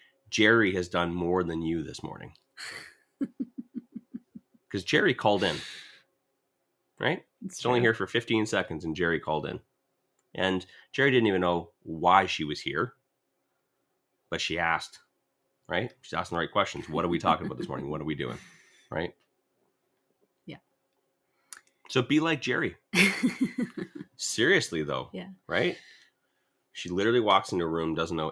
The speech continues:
Speaker 1: anyone, doesn't know what the heck we're talking about, but she wants to learn.
Speaker 2: Yeah.
Speaker 1: Right? She's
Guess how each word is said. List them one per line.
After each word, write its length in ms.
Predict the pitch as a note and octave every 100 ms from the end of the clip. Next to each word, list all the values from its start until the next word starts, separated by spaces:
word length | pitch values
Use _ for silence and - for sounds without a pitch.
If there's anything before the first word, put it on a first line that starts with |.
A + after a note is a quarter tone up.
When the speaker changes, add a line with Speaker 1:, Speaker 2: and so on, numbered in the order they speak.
| -
Speaker 1:
anyone, 600 | G2 G#2+ G2+ G2+ G2+ G2
doesn't 300 | D#2+ D2+ D2+
know 120 | D2+
what 280 | D2+ F#2 -
the 60 |
heck 240 | F#2+ F2 -
we're 80 |
talking 360 | E2 D#2+ - D2+
about, 280 | C#2 D2+ -
but 120 | - -
she 280 | - D2 B1
wants 320 | E2 E2 -
to 80 | D2+
learn. 440 | D#2+ - - D#2+ - _ _ -
Speaker 2:
Yeah. 160 | E3+ - _ _ _ _ _
Speaker 1:
Right? 320 | E2+ G#2+ - _ _ _ _ _ _ _ _ _ _
She's 240 | _ -